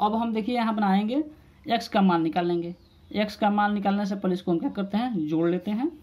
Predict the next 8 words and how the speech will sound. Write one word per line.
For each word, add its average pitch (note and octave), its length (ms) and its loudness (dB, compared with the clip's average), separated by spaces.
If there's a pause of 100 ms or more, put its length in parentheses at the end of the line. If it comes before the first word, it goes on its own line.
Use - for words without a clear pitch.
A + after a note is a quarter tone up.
(340)
तो F3+ 140 -4 (100)
X G#3 220 -4
बराबर, F3 500 -2 (200)
यानी F3 180 0
एक्स G3+ 300 -4
गुणे D#3 240 2
हो D#3 120 -2
जाएगा D#3+ 380 0